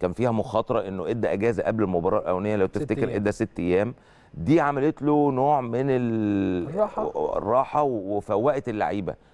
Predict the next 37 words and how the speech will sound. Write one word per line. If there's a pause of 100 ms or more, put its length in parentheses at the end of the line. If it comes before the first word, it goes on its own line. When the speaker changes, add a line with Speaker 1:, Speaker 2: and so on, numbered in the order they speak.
(100)
Speaker 1:
لأنه
كان
مضغوط
قبلها
في
مباريات،
وطلع
من
ميلودي
سان
داونز
من
جنوب
أفريقيا،
Speaker 2:
قطر.
Speaker 1:
لعب
سوبر
في (640)
قطر،
ثم
بعد
ذلك
رجع.
يعني (560)
الضغ-،
الفترة
الضغط
دي،
فلما
لقى
فرصة
إنه
يدي (180)
أرب-،
خمس
ست
أيام